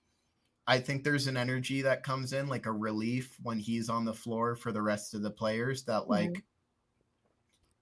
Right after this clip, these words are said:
Speaker 1: it's just a gravitational pull on offense that, like, is unique because he's not a shooter, but because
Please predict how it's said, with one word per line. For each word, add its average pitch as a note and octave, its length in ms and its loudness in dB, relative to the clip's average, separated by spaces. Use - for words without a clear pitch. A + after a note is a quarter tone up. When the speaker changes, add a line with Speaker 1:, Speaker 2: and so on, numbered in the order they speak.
Speaker 1:
it's - 540 2
just B2 240 -4
a B2+ 60 2
gravitational A#2+ 1000 2
pull C3 560 2
on A#2+ 220 4
offense A#2+ 680 2
that, A2 340 2
like, G#2+ 400 0
is G#2+ 240 0
unique A#2 540 0
because A#2 300 -2
he's A2 200 0
not A2+ 260 2
a B2+ 60 0
shooter, D3 380 0
but C#3+ 300 -2
because G#2+ 680 -2